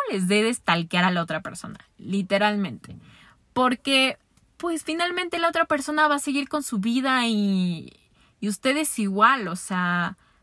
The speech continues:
van a conocer a mil gente más, y no solamente en el ámbito como amoroso, sino amigos, personas, así que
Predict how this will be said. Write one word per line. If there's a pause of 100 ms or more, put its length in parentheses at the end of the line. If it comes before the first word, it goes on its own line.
van
a
conocer
a
mil
gente
más, (260)
y
no
solamente
en
el
ámbito
como
amoroso,
sino (320)
amigos,
personas,
así
que